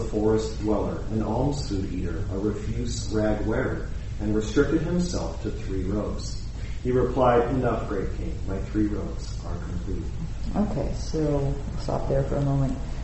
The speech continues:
Speaker 2: This has some cultural things in it. Um, this construction of his name,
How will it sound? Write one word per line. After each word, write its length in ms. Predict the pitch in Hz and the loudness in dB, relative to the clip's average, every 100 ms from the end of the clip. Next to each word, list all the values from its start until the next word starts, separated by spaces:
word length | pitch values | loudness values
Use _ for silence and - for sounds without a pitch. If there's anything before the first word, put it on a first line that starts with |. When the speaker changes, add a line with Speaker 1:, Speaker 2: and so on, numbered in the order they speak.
| - | 0
Speaker 2:
This 140 | 226 220 | 4 10
has 220 | 202 - | 10 10
some 160 | 160 | 4
cultural 460 | - 143 143 139 139 | 4 4 6 6 6
things 380 | - 147 143 143 | 4 4 6 6
in 160 | 143 | 6
it. 240 | 139 135 - - | 6 4 0 0
Um, 400 | 147 139 135 131 - - - - - | 4 4 4 2 0 0 2 2 4
this 220 | 156 156 | 4 4
construction 640 | - 156 - 156 156 156 151 | 4 2 2 2 4 4 4
of 140 | 143 | 4
his 140 | 139 139 | 4 4
name, 520 | 147 139 139 165 | 6 8 6 4